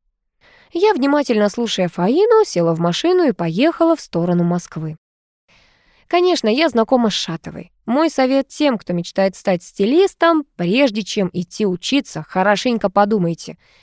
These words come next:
Вы готовы спокойно воспринимать капризы, крик,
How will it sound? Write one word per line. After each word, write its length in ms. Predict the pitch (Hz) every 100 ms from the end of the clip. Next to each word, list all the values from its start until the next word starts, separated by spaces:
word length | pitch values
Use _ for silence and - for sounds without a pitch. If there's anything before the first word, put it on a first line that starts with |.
| -
Вы 180 | 214 269
готовы 400 | 262 269 359 320
спокойно 480 | - 202 220 190
воспринимать 540 | 170 170 196 202 196 180
капризы, 640 | 175 170 247 269 240 214 - _
крик, 420 | 220 247 269 -